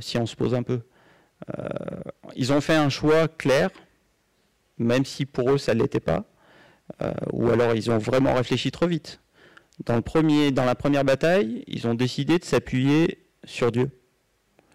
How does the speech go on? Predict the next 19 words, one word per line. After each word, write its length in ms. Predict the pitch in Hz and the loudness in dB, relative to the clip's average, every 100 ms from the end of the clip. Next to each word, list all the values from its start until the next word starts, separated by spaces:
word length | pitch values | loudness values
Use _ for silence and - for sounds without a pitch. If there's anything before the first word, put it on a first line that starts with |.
| _ _ - | _ _ -8
Dieu 240 | 110 135 | -2 2
a 80 | 151 | 2
dit, « 320 | 117 143 226 - _ _ _ _ _ _ - | 2 0 -2 -8 _ _ _ _ _ _ -6
Je 140 | 104 | -2
vais 160 | 107 147 | 2 2
faire 200 | 156 139 | 2 2
la 100 | 120 | 0
chose, 480 | - 131 175 202 175 _ _ _ _ _ - - | 0 0 0 -4 -14 _ _ _ _ _ -20 -16
vous 200 | 110 113 | -6 0
avez 180 | 123 120 | 2 2
votre 240 | 113 113 | 4 2
part 160 | - 127 | 2 2
à 80 | 113 | 0
faire, 460 | - - - 175 _ _ _ _ _ | 2 0 0 -6 _ _ _ _ _
chaque 260 | - - 135 | -6 -2 0
chose 200 | 156 131 | 0 0
en 80 | 127 | 0
son 160 | - | -2
temps. » 180 | 120 - | -4 -6